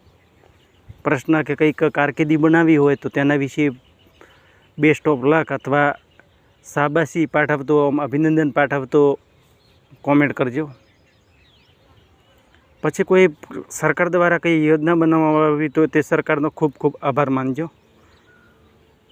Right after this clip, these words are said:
ધારો કે બી જે પી સરકાર, જે, જેની સરકાર હોય તેનો પંજાબ હોય તો આપની સરકાર છે, આપ સરકારનો ખૂબ ખૂબ આભાર એવી કોમેન્ટ કરજો. યોજનાની નામ સંગાથ, બરોબર?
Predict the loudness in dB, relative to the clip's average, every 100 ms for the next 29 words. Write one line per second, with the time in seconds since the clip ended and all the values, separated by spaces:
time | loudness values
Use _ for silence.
0 | _ _ -2 0 0 0 2 2 0 -2
1 | -2 -2 0 0 2 0 0 -4 -2 0
2 | 0 0 2 2 0 -6 -16 -18 -6 -2
3 | 2 2 2 0 0 -2 _ -2 -2 2
4 | 0 0 -2 0 -2 -6 -6 -2 -4 -2
5 | -4 -2 -4 -2 -4 -4 -6 -8 -4 -2
6 | -2 -4 _ _ _ _ _ _ 0 0
7 | 2 0 0 -2 -4 -6 -14 _ _ _
8 | -6 0 2 2 2 0 0 0 0 0
9 | 0 -2 0 0 -4 -18 _ _ _ _
10 | _ _ _ _ _ -2 -2 0